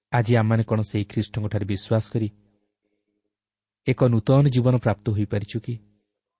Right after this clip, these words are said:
ଏକ ନୂତନ ଆନନ୍ଦ ଶାନ୍ତି ଉପଲବ୍ଧି କରିପାରିଛୁ କି? ଏକ ନୂତନ ସ୍ୱଭାବ ଧାରଣ କରିପାରିଛୁ କି?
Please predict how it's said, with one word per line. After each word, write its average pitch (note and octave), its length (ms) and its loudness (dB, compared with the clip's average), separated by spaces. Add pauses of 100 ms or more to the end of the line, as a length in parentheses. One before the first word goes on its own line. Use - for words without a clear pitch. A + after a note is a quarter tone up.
(960)
ଏକ B2+ 160 -6
ନୂତନ E3 460 4 (280)
ଆନନ୍ଦ C3+ 420 4
ଶାନ୍ତି A2+ 400 0
ଉପଲବ୍ଧି G#2 480 -2
କରିପାରିଛୁ G#2+ 540 -4
କି? B2+ 120 -8 (1160)
ଏକ C#3+ 180 -2
ନୂତନ C#3 360 2
ସ୍ୱଭାବ A2+ 420 0
ଧାରଣ A2+ 300 0
କରିପାରିଛୁ A2 520 -4
କି? C3 140 -10